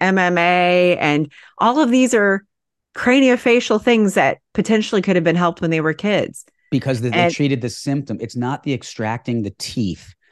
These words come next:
Speaker 1: Right. It's
Speaker 2: It's
Speaker 1: the
Speaker 2: because
Speaker 1: underlying
Speaker 2: extracting the teeth treated the symptom, which was the
Speaker 1: Right.
Speaker 2: crowding.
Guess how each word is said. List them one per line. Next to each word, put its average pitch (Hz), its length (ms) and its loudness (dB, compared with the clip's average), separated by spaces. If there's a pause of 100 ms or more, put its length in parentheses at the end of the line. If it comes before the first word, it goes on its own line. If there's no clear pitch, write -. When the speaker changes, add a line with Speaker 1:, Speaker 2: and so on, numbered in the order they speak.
(160)
Speaker 1:
Right. 196 520 2
It's 180 140 0
Speaker 2:
It's - 80 -6
Speaker 1:
the 196 80 0
Speaker 2:
because 190 240 4
Speaker 1:
underlying 165 580 2
Speaker 2:
extracting 123 460 -2
the 127 100 -2
teeth 110 380 -4
treated 98 380 -6
the 98 80 -10
symptom, 82 600 -8
which 95 220 -6
was 95 160 -6
the - 80 0
Speaker 1:
Right. 135 140 0
Speaker 2:
crowding. 82 360 -4